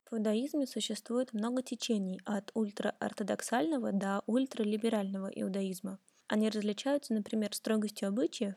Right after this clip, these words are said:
и одежды, которые носят раввины. В Самаре есть две разные синагоги, и Елена рассказала, как еврею выбрать своё место.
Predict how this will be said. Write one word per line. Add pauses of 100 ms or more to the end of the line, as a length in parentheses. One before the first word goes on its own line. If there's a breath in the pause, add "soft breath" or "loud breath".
и
одежды,
которые
носят
раввины. (280 soft breath)
В
Самаре
есть
две
разные
синагоги,
и
Елена
рассказала,
как
еврею
выбрать
своё
место.